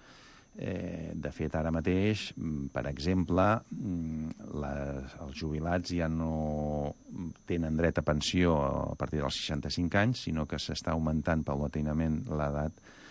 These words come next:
eh, per, de jubilació, en definitiva, fins als seixanta-set. També s'allarga, eh, els mesos que computen per calcular els, la pensió.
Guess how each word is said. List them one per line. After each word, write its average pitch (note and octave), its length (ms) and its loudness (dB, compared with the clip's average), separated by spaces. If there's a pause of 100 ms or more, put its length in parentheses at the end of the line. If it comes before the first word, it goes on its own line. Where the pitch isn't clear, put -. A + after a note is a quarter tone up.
(360)
eh, D2+ 640 2
per, C2 160 2 (100)
de - 260 2
jubilació, F2+ 560 4
en - 80 -4
definitiva, E2+ 520 2
fins F2 200 2
als E2 160 0
seixanta-set. D#2+ 580 2 (680)
També F2 680 4
s'allarga, F2 840 4
eh, E2+ 880 0
els F2 220 -6
mesos G2 500 4
que F2+ 100 2
computen F2+ 540 2
per F2+ 160 0
calcular D#2+ 460 2
els, - 580 -2
la D#2+ 140 0
pensió. D2 420 2